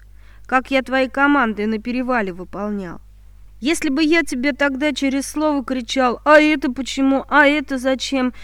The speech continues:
И вообще, как можно стрелять в людей, которые нам пока ещё ничего плохого не сделали?» Где бы мы сейчас были? Согласен на такие условия, продолжим. Или я вернусь в свои апартаменты,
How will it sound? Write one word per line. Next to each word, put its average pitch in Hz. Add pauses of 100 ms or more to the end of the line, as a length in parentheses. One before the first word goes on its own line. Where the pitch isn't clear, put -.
(120)
И 262
вообще, 294
как 277
можно 285
стрелять 262
в 247
людей, 233
которые 277
нам 277
пока 262
ещё 262
ничего 262
плохого 247
не 247
сделали?» 220 (400)
Где 262
бы 330
мы 285
сейчас 240
были? 220 (760)
Согласен 302
на 311
такие 262
условия, 254
продолжим. 214 (640)
Или 370
я 320
вернусь 277
в -
свои 262
апартаменты, 262